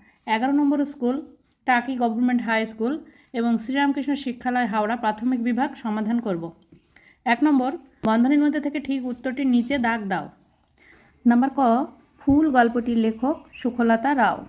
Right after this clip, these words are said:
নাম্বার খ, চাষির ছেলের বউ ছিল খুব বুদ্ধিমতী। নাম্বার গ, সকল ধরা হেসে ওঠে, এখানে ধরা শব্দটির অর্থ পৃথিবী। নাম্বার ঘ,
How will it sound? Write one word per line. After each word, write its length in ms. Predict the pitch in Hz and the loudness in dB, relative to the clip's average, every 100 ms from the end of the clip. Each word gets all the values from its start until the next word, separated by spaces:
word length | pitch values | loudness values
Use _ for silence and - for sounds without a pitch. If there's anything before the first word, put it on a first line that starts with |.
| - _ _ _ _ _ - | -20 _ _ _ _ _ -2
নাম্বার 220 | 247 262 | 0 2
খ, 60 | 247 196 - - _ _ - | 2 0 -2 -14 _ _ 2
চাষির 360 | 220 214 302 294 | 2 2 0 0
ছেলের 300 | 254 226 262 | 0 2 2
বউ 240 | 233 233 220 | 2 2 2
ছিল 220 | 226 226 208 | 0 -2 -2
খুব 320 | 226 220 208 254 - - _ _ _ | -2 2 4 2 -2 -14 _ _ _
বুদ্ধিমতী। 680 | 247 240 254 262 226 - 95 - _ _ _ - _ _ 233 | -2 -2 2 4 2 -2 -12 -16 _ _ _ -20 _ _ 2
নাম্বার 200 | 240 226 | 2 4
গ, 20 | 208 - - _ _ | 0 -2 -12 _ _
সকল 400 | - 233 233 285 294 | -2 0 2 2 2
ধরা 240 | 269 277 277 233 | 2 0 0 0
হেসে 260 | 233 254 254 | 0 -2 -2
ওঠে, 300 | 208 202 196 294 - _ _ - | -4 -4 -4 -4 -10 _ _ -6
এখানে 340 | 220 254 240 240 233 | -4 2 2 2 0
ধরা 200 | 208 220 226 | -2 -2 -2
শব্দটির 400 | 254 233 254 262 254 | -4 -4 -4 -2 -4
অর্থ 160 | 247 - 294 - - _ _ 262 | -4 0 0 -2 -14 _ _ -4
পৃথিবী। 440 | 254 262 196 165 - _ _ _ _ _ _ _ _ | -2 0 0 -2 -10 _ _ _ _ _ _ _ _
নাম্বার 220 | 240 247 | 4 4
ঘ, 20 | 247 | 4